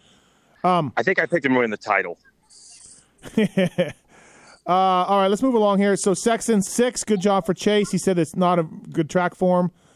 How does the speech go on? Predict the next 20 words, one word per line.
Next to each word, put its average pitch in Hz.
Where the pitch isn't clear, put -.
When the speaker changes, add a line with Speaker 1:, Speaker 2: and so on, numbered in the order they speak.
Speaker 1:
so -
he 143
was 139
okay 165
with 160
his 147
ride, 156
but 139
he 127
can't 151
wait 143
to 139
get 139
back 135
east. 180
Uh, 180
Christian 254
Craig 285
was 285
good. 294